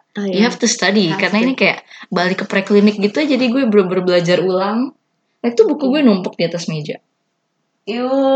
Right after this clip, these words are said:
Speaker 1: ew, is that a book?
Speaker 2: Those are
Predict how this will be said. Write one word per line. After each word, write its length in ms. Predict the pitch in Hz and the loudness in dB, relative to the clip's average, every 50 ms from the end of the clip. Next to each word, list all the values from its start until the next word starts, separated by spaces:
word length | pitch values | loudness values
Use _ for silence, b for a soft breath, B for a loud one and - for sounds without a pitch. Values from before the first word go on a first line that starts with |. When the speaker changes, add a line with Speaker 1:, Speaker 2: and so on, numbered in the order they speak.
| 269 269 277 269 262 262 247 226 226 226 220 - | 2 2 2 4 4 4 2 2 -2 -4 -8 -8
Speaker 1:
ew, 320 | - 269 330 392 427 453 466 466 466 466 453 440 427 381 349 311 311 277 - | -6 -2 0 4 4 6 6 6 6 6 8 6 6 6 6 4 2 0 -6
is 240 | - - 466 494 427 | -8 -4 0 0 2
that 260 | 330 392 427 466 480 480 | 2 4 2 2 0 0
a 40 | 427 349 320 | -4 -4 0
book? 400 | 311 339 370 403 466 494 508 494 494 - - - - - - - _ _ _ - | 2 4 4 6 6 4 4 0 -2 -8 -14 -16 -16 -18 -18 -18 _ _ _ -2
Speaker 2:
Those 320 | 220 214 294 330 359 - | 2 4 4 4 4 4
are 320 | 226 220 202 202 - - | 4 4 4 2 -2 -10